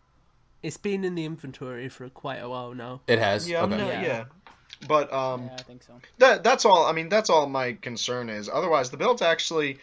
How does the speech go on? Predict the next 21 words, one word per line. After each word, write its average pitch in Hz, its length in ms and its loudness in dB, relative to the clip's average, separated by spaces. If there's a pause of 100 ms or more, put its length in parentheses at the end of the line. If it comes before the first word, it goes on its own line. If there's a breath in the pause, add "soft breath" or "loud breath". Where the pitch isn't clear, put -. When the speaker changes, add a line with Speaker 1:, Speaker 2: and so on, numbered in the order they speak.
(240 loud breath)
Speaker 3:
is, 160 180 -4
it's 143 220 -4
really 202 280 0
neat. 139 460 -8 (480 loud breath)
Um, 135 640 -2 (380)
I 165 120 4
like 180 360 2
this 320 300 -2
here 254 240 0
in 226 80 -2
the 185 60 -2
back. 185 460 0 (120)
I 156 80 2
like 185 280 0
both 208 280 -2
of 165 140 -8
the, 180 120 -6
because 165 320 0
Speaker 2:
That's 147 60 -4
cool. 123 300 0 (120)
Speaker 3:
these 170 180 -2